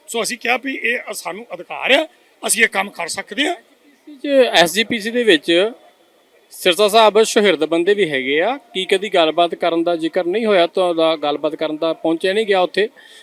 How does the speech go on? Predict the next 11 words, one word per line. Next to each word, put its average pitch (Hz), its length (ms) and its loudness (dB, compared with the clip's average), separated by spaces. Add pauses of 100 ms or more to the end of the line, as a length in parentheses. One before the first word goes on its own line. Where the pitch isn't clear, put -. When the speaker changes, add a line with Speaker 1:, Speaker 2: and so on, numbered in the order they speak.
Speaker 2:
ਕਿਉਂਕਿ 202 220 0
ਜੇ 202 300 8
ਕਿਸੇ 226 340 2
ਮਸਲੇ 190 300 0
ਦਾ 208 120 4
ਹੱਲ 170 200 2
ਇੱਦਾਂ 175 220 0
ਨਿਕਲਦਾ 185 360 0
ਹੋਵੇ, 156 240 0
ਪ੍ਰਸ਼ਾਸਨ 170 560 -6
ਤੇ 180 280 -8